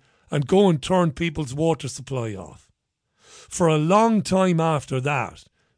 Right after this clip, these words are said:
nobody would come anywhere near Ballybeg and dare to switch off their water. Now, it went the other way again, because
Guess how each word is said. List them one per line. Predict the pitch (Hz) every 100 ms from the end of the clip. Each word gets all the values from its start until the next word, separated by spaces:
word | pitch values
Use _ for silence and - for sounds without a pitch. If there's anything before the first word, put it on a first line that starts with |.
| -
nobody | 151 202 190 120 92 - - _ _ -
would | 135
come | 139 165
anywhere | 170 214 196 190
near | 185 190 175
Ballybeg | 151 143 131 110 113 98 - _ _ _ _ _ _
and | 135 120
dare | 165 170 147 135 - _
to | -
switch | 120 156 143 156
off | 135 -
their | 120
water. | 113 127 139 117 - - _ _ _ _ _ _ _ _ _ _ _ _ _ -
Now, | 208
it | 185
went | 202 208
the | 190 185
other | 165 175
way | 160 165
again, | 170 135 131 135 143 - _ _ _ _ -
because | 143 139 151 165 151 -